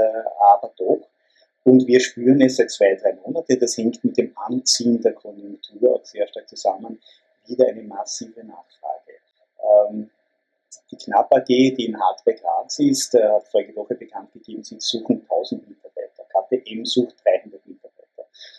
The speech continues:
Das Unternehmen unseres Präsidenten sucht ebenfalls wieder Mitarbeiter. Und sie werden nur in Spuren gefunden.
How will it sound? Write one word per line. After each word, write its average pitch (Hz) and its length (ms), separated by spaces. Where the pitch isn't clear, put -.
Das 120 140
Unternehmen 127 560
unseres 120 300
Präsidenten 127 880
sucht 131 380
ebenfalls 117 560
wieder 107 180
Mitarbeiter. 110 760
Und 131 440
sie - 320
werden 123 340
nur 127 300
in 123 320
Spuren 127 500
gefunden. 113 480